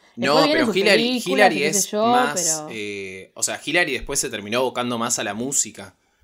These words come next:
Speaker 1: Sí,
Speaker 2: Eh,
Speaker 1: obvio, es que sí, se fue a la
Speaker 2: quizás
Speaker 1: música,
Speaker 2: acá
Speaker 1: ¿no? Siguió haciendo alguna película,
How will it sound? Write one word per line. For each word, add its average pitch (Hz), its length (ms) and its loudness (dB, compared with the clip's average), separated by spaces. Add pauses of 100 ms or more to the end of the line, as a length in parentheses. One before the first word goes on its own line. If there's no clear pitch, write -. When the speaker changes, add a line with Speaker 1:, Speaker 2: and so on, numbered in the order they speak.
(340)
Speaker 1:
Sí, 285 260 2
Speaker 2:
Eh, 240 40 4
Speaker 1:
obvio, 240 300 4
es 190 40 0
que 190 120 -4
sí, 294 180 2
se 185 140 -4
fue 220 100 0
a 269 40 2
la 285 60 2
Speaker 2:
quizás 285 200 2
Speaker 1:
música, 285 220 2
Speaker 2:
acá 180 320 4
Speaker 1:
¿no? - 40 -20
Siguió 208 280 -2
haciendo 269 240 -2
alguna 262 380 2
película, 254 840 -2